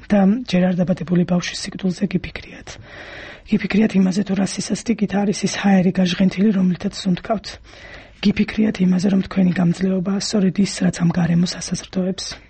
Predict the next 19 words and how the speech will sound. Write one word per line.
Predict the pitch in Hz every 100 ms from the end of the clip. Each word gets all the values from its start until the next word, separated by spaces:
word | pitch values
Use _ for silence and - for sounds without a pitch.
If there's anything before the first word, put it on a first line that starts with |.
| - - - - - -
ეს | - 220
ვნებაათ | 202 190 202 202
აღელვა | 180 190 170 190
იმას | 185 180
უკავშირდება, | - - - 180 180 165
რომ | 175 196 - - - - - -
სახალხო | - 202 196 190
დამცველობის | 190 180 196 185 165 214 - -
ერთ-ერთი | 185 175 170 - 196
კანდიდატი | 165 151 160 156
ვარ. | 196 175 - - -
სახალხო | - - 190 196
დამცველის | 208 202 196 190 190
არჩევა | 190 214 202
კი | 226
ჩვენი | - 185 185
ქვეყნის | 190 175 -
ისტორიაში | - - 165 165 165 - 190 - - - -
პირველად | - - 196 180 180 202